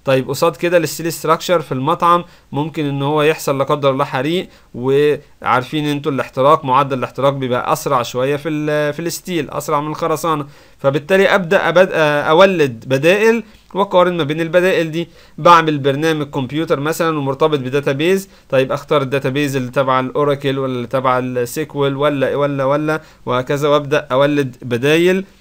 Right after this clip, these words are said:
واطلع الفوائد والعيوب بتاعت كل واحده.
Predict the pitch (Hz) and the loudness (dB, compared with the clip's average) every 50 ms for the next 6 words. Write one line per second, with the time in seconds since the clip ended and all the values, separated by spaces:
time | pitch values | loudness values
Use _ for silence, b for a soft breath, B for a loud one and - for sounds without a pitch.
0 | b b - - 139 151 151 151 151 - - - - 120 120 143 143 151 156 151 | b b -10 -6 -2 0 0 0 -2 -2 -6 -6 -6 -2 0 2 2 2 2 2
1 | 147 147 143 - - 123 120 120 117 110 - - 131 143 143 143 139 127 123 120 | 2 2 2 2 0 -2 -4 -4 -6 -6 -2 0 2 2 2 0 0 -2 -4 -6
2 | 120 123 123 120 120 110 101 117 135 139 135 120 120 127 113 - - - 123 110 | -6 -6 -4 -4 -4 -4 -4 -4 -4 -4 -4 -4 -2 -2 -2 -2 -4 -6 -6 -6
3 | 95 95 - 92 87 | -6 -8 -8 -12 -18